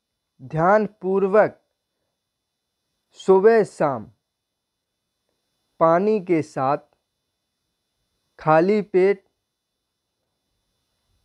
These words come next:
सुबह शाम को खाना खाने के बाद ये दवाई ले सकते हैं। जितना मात्रा में लिखा है उतना ही लीजिए, अन्यथा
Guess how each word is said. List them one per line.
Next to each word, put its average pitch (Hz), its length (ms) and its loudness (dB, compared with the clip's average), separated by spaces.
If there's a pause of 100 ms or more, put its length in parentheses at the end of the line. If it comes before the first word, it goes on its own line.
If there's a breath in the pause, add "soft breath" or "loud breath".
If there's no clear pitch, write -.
(180)
सुबह 180 400 2 (2250)
शाम 190 300 0
को 196 200 -2
खाना 160 420 -4
खाने 156 420 -6
के 143 240 -8
बाद 135 380 -2 (1300)
ये 180 240 4
दवाई 156 440 0
ले 160 260 -2
सकते 147 460 -10
हैं। 110 220 -18 (520)
जितना 170 560 0
मात्रा 165 560 -2
में 202 180 -2
लिखा 151 460 -4
है 131 240 -8 (580)
उतना 170 400 -2
ही 196 280 0
लीजिए, 147 640 -4 (640)
अन्यथा 185 760 -2